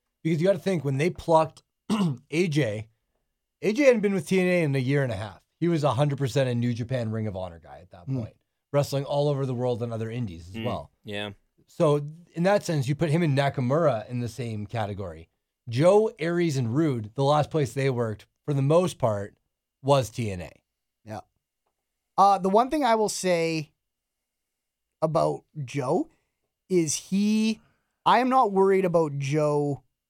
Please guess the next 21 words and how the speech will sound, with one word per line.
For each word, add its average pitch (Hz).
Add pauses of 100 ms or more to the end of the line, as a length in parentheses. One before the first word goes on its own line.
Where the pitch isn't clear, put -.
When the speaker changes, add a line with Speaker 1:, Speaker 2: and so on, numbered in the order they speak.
(120)
Speaker 2:
not 156
ever 160
getting 151
a 135
call 139
up - (400)
unless 156
he 170
doesn't 151
get 147
a 143
call 139
up 127
after 127 (560)
he 151
loses 139
his 123
rematch. 107
'Cause 151
right 165
now, 170